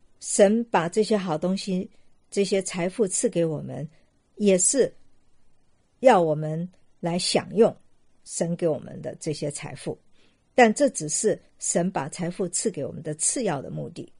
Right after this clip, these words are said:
神把财富赐给我们最主要的目的是为我们提供一个帮助别人的服事，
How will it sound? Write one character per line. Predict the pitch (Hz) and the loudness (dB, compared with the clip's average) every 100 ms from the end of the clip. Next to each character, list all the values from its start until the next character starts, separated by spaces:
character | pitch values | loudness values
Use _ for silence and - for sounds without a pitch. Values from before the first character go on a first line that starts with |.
| _ _ _ _ - _ _ _ _ _ _ _ _ | _ _ _ _ -20 _ _ _ _ _ _ _ _
神 | - - - 220 247 | -6 -2 4 4 4
把 | 233 180 | 0 -4
财 | - 185 | 0 -2
富 | 196 214 | 0 -4
赐 | - 226 | 0 -2
给 | 190 | 0
我 | 160 147 | -2 -2
们 | 151 | -6
最 | - 277 196 | -4 -2 -2
主 | - | -4
要 | 143 147 | -6 -6
的 | |
目 | 156 160 | -6 -6
的 | 143 143 | -6 -8
是 | - 185 | -4 -2
为 | 180 | -2
我 | 156 | -2
们 | 139 147 | -4 -10
提 | - - 156 | -10 -10 -2
供 | 202 190 | 0 0
一 | 180 | -2
个 | 165 175 - | -6 -6 -4
帮 | 190 190 | -4 -4
助 | 202 175 | -4 -6
别 | 151 | -4
人 | 143 147 | -4 -4
的 | |
服 | 139 - - | -8 -10 -8
事， | - - | -6 -6